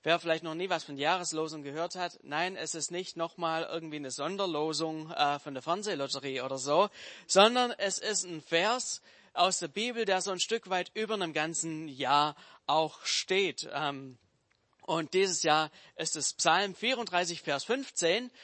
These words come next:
wo es heißt, „Suche Frieden und jage ihm nach.“ In diesem Vers sind so zwei recht markante Wörter mit drin, zwei Verben,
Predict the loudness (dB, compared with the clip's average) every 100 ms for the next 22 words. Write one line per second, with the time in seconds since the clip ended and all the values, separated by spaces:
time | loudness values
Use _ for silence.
0 | -4 4 6 6 4 4 4 2 -6 -20
1 | -4 2 4 4 2 2 0 0 -2 -8
2 | -12 -10 2 4 4 -2 0 6 6 6
3 | 0 -4 -2 0 0 -2 -4 -2 -2 -4
4 | -16 _ _ _ -20 -20 _ _ -2 -2
5 | 0 0 0 -2 -6 -16 _ _ -2 2
6 | 2 0 -2 -2 -4 0 2 4 2 0
7 | 0 0 -2 -2 -2 -2 -6 -2 0 0
8 | -2 -14 -20 -2 0 0 -2 -4 -6 -8
9 | -8 -4 -4 -4 0 0 2 2 4 4
10 | 0 -6